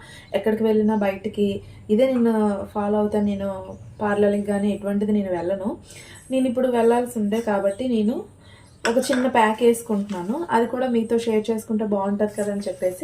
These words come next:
నేను షేర్ చేసుకుంటున్నాను. ఇందులో అయితే నేను వచ్చేసి శనగపిండి ఒక టేబుల్ స్పూన్ వేసుకుంటున్నా. శనగపిండి,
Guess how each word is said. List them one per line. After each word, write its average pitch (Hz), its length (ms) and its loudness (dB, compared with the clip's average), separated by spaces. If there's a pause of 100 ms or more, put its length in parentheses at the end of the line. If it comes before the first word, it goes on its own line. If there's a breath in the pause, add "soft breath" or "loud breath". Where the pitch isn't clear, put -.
నేను 262 180 -2
షేర్ 190 220 2
చేసుకుంటున్నాను. 180 600 -4 (680)
ఇందులో 226 320 6
అయితే 208 240 0
నేను 214 180 0
వచ్చేసి 220 400 -4 (1400)
శనగపిండి 240 680 2 (180)
ఒక - 100 -6 (320)
టేబుల్ 196 320 -2
స్పూన్ 202 280 -4
వేసుకుంటున్నా. 180 540 -6 (3250)
శనగపిండి, 185 680 -6